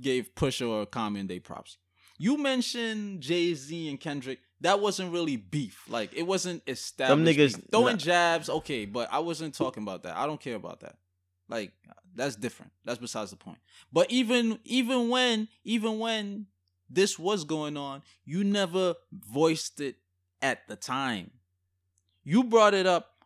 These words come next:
Speaker 1: only because I told you you're biased for Drake.
Speaker 2: 'Cause that's the only time I had to defend myself.
Speaker 1: That's not
Speaker 2: <laughs>
Speaker 1: being unbiased, though. An
Speaker 2: How?
Speaker 1: unbiased person like myself.
Speaker 2: How you know to myself? I was like, "Yo, this, this shit
Speaker 1: Yeah,
Speaker 2: kinda, this shit kinda
Speaker 1: but,
Speaker 2: fire."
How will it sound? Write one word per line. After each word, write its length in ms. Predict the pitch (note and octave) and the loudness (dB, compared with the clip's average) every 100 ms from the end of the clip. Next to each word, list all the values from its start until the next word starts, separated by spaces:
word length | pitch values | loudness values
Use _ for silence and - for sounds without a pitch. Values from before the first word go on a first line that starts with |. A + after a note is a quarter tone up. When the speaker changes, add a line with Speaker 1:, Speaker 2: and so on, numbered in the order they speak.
| - | -4
Speaker 1:
only 320 | E3+ G3+ G3+ | 0 2 2
because 460 | E3 E3+ - E3 D#3 | 0 -2 0 2 2
I 100 | D3+ | 0
told 300 | - D#3+ C#3+ | 0 -2 -2
you 80 | C3+ | -4
you're 260 | C3+ C#3 | 0 0
biased 520 | A2 B2 B2+ A#2+ - | 2 4 4 2 -4
for 120 | - G#2+ | -8 -8
Drake. 340 | A2+ G2+ - _ _ _ _ _ _ _ _ - | -6 -6 -10 _ _ _ _ _ _ _ _ 2
Speaker 2:
'Cause 140 | D3 C#3+ | 6 6
that's 120 | D3 | 6
the 100 | D3 | 2
only 140 | C#3+ | 2
time 160 | C#3 C3+ | 2 2
I 60 | |
had 160 | C3+ B2 | 2 2
to 60 | A#2+ | 0
defend 240 | D3 D3+ | -2 0
myself. 500 | A2 - F#2+ F2+ - _ _ _ _ _ - - _ _ _ _ | 0 0 -2 -4 -10 _ _ _ _ _ -20 -20 _ _ _ _
Speaker 1:
That's 260 | D3 E3 - | -4 -2 0
not 280 | F3 E3+ D3 | 0 0 0
Speaker 2:
<laughs> 80 | E3+ | 2
Speaker 1:
being 480 | F#3 F3+ E3+ D#3+ - | 4 4 4 0 -2
unbiased, 840 | D#3+ D#3 C3 D#3 F3 D3+ A#2 - | -2 0 2 4 4 2 -2 -6
though. 280 | G#2+ F2 - | -8 -8 -10
An 120 | C#3 D#3 | -2 2
Speaker 2:
How? 200 | - F3+ | 4 6
Speaker 1:
unbiased 560 | D#3 E3 C3 G#2+ F2+ | 8 10 10 8 6
person 640 | F2 F3 E3 - D3+ D3 D#3 - | 4 2 0 -4 -6 -8 -12 -6
like 220 | G#2 - | -4 -2
myself. 300 | E3 - E3 | -2 6 10
Speaker 2:
How 80 | A#3 | 10
you 120 | B3 | 10
know 140 | A3 | 6
to 120 | G#3 G3+ | 6 6
myself? 520 | E3+ D3+ - F3+ C#3 | 8 6 8 8 8
I 80 | D3 | 6
was 240 | D3+ B2 | 6 4
like, 220 | C3 G#2+ | 4 6
"Yo, 200 | G#2 G2+ G2+ | 8 8 6
this, 200 | B2 - | 2 0
this 160 | B2+ | -2
shit 140 | - C4+ | 2 4
Speaker 1:
Yeah, 120 | A3+ | 6
Speaker 2:
kinda, 180 | G#2 F#2 | 4 2
this 140 | G#2+ | 0
shit 140 | - A2 | -2 0
kinda 160 | G#2+ F#3 | 4 6
Speaker 1:
but, 80 | |
Speaker 2:
fire." 180 | C3 A2 | 8 6